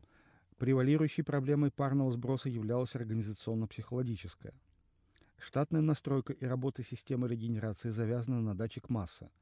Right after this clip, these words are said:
и регуляцию частоты и ритмичности вдохов-выдохов через регуляцию глубины сна концентрации препаратов. То есть, если датчик кислорода обнаруживает падение его доли в резервуаре вдоха,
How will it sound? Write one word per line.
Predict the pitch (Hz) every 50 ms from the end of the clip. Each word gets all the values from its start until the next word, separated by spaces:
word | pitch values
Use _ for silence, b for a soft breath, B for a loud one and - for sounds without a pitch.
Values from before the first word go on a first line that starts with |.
| b b b b b b
и | 117
регуляцию | 113 127 113 117 110 110 117 117 - - 120
частоты | - - 120 - - 101 - - 131
и | 139 - 131
ритмичности | 110 113 - - 110 110 - 123 117 - - 117
вдохов-выдохов | 101 95 104 92 - 104 - - 117 135 143 147 - - 147 -
через | - - 113 113 123 120 - B B B B B B B B B B
регуляцию | 110 113 107 110 104 110 113 113 - - 127 117
глубины | 113 113 120 113 107 101 98 104
сна | 101 - 113 110 113 110
концентрации | - 123 110 - - 104 98 - 101 98 90 - 98 92
препаратов. | - - 92 - 104 95 85 73 - - - _ _ _ _ _ _ _ _ _ _ _ _ _ _
То | - 139 127
есть, | 110 98 87 - _ _ b b b b b b b b
если | 104 120 160 151 - 143
датчик | 127 131 139 - - 123
кислорода | - - 120 - - 123 120 135 120 120 110
обнаруживает | 120 113 123 123 120 127 123 107 107 120 110 -
падение | - 113 113 110 120 113 113 110 110
его | 101 107 117 107 117
доли | 107 113 113 101 101
в | 98 95
резервуаре | 104 110 101 104 104 98 107 101 107 110 107 98 98 101 - B B B B B B B
вдоха, | 95 104 117 151 156 - - -